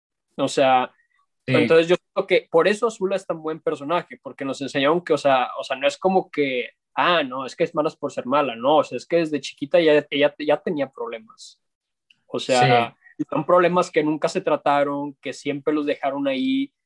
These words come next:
Speaker 1: o sea, que los dejaron crecer, que, y, y que fomentaron, sobre todo. O sea, es una mentalidad de Azula que la, o sea, que ella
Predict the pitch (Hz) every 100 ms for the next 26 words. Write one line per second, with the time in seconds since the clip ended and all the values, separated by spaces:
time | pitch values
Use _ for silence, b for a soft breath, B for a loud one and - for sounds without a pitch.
0 | _ - 135 - 123 135 131 123 135 139
1 | 147 - 131 - 135 143 139 - 135 143
2 | - 143 - 135 151 135 113 117 151 196
3 | 135 - 135 127 - 127 113 - _ _
4 | _ _ - - 127 123 127 156 175 165
5 | 147 143 147 147 151 156 151 139 131 143
6 | 147 - 156